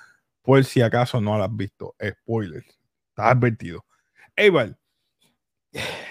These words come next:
¿qué pensaste, verdad? Aparte de, voy a decir algo, voy a decir algo antes. Si no viste la uno o la dos, voy a spoilearte el primero y lo voy a resumir. La primera,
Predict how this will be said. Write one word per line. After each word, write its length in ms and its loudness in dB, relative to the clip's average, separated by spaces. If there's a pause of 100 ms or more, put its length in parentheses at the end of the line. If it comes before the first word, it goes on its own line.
(180)
¿qué 140 -4
pensaste, 640 0
verdad? 280 0
Aparte 320 -2
de, 260 -4 (880)
voy 180 -2
a 80 8
decir 300 2
algo, 360 0 (360)
voy 220 2
a 60 6
decir 280 0
algo 260 -6
antes. 300 -10 (260)
Si 180 -4
no 120 2
viste 280 0
la 180 -4
uno 320 6
o 140 -2
la 120 0
dos, 720 -4 (880)
voy 180 -8
a 40 -2
spoilearte 520 -2
el 140 -6
primero 340 -4
y 40 -4
lo 120 -6
voy 200 -6
a 60 -6
resumir. 580 -10
La 160 -6
primera, 680 -6